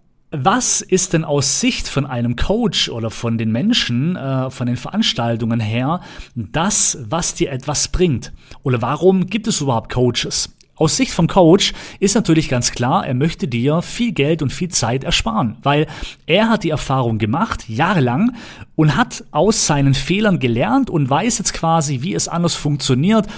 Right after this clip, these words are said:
Und wenn er nochmal die Zeit zurückdrehen hätte können, dann würde er wahrscheinlich anders anfangen. Genau diese Tipps wird er an dich weitergeben.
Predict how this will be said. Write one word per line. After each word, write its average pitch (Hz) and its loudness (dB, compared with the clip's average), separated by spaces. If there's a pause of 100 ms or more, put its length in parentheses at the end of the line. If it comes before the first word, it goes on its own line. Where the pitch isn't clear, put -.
(200)
Und 131 0
wenn 202 2
er 202 4
nochmal 156 -2
die 131 -6
Zeit 165 -2
zurückdrehen 156 0
hätte 131 0
können, 220 4 (160)
dann 127 -2
würde 175 6
er 160 2
wahrscheinlich 120 -2
anders 175 0
anfangen. 165 0
Genau 131 2
diese 160 -4
Tipps - -2
wird - -6
er 143 -2
an 113 -2
dich 120 -6
weitergeben. 107 -4